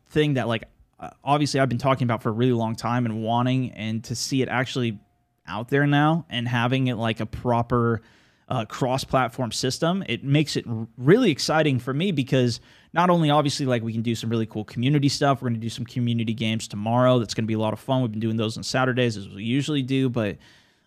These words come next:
like, it, just the fact that we can continue to get these lobbies going so much faster. Like, that was the big thing, not only with Blackout, but, you know, I wanted to play, I actually ended up kinda liking Fallout seventy-six, but it turned into, like, you,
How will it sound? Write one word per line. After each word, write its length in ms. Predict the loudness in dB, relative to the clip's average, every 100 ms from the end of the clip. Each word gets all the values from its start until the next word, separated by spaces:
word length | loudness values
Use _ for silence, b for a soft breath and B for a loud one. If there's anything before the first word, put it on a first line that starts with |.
| b
like, 340 | -2 -2 -8 -20 _ _ _
it, 80 | -4
just 240 | -2 0
the 60 | -2
fact 280 | 0 0 -2
that 100 | -2
we 120 | -2
can 140 | -4
continue 640 | -8 -4 -4 -2 -2 0 0
to 80 | 0
get 200 | -4 -4
these 180 | -6 -2
lobbies 380 | -2 0 -2
going 380 | -6 -4 -2 -4
so 240 | -6 -4 -4
much 220 | -4 -6
faster. 440 | -4 -2 -2 -6
Like, 220 | -12 -8
that 140 | -4 -2
was 120 | -2
the 80 | 0
big 220 | -2 -2
thing, 300 | -2 -4 -2
not 140 | -4 -2
only 160 | -2
with 120 | -4
Blackout, 520 | -4 -4 -2 -2 -4 -4
but, 180 | -6 -8 b b b b b
you 140 | -6
know, 80 | -4
I 100 | -2
wanted 260 | 2 2 0
to 60 |
play, 220 | -4 -4 -4
I 160 | -4
actually 320 | -4 -2 -2
ended 180 | 0 -2
up 140 | -2 -4
kinda 200 | -6 -4
liking 340 | -4 -4 -8
Fallout 340 | -4 -4 -4
seventy-six, 580 | -6 -8 -8 -8 -10 -10
but 280 | -8 -8 -8 b b b b _ -6
it 180 | -6 -8 -18 -14 -8
turned 320 | -2 0 0
into, 480 | 0 0 0 0 0
like, 240 | -4
you, 100 | -2